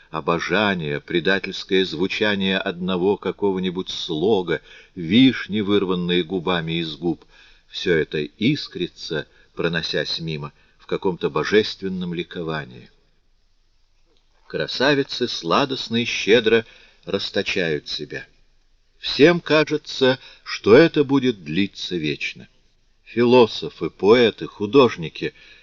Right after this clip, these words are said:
взирают на эти восторги, и ослепленные не знают, как изобразить их.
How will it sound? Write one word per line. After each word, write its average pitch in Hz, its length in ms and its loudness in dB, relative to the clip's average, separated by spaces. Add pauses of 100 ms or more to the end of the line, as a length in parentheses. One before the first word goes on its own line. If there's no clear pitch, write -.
(120)
взирают 120 580 4
на 117 160 2
эти 113 140 0
восторги, 98 720 2 (420)
и 98 100 2
ослепленные 90 1000 2
не 85 140 0
знают, 104 640 -2
как 107 320 -4
изобразить 85 760 -4
их. - 240 -18